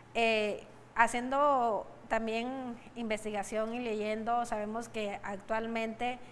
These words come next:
este, de acuerdo al inegi dos mil veinte, se sabe que entre, de,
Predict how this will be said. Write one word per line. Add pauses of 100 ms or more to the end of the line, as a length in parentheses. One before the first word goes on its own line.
(320)
este,
de
acuerdo
al
inegi
dos
mil
veinte, (840)
se
sabe
que (480)
entre, (120)
de,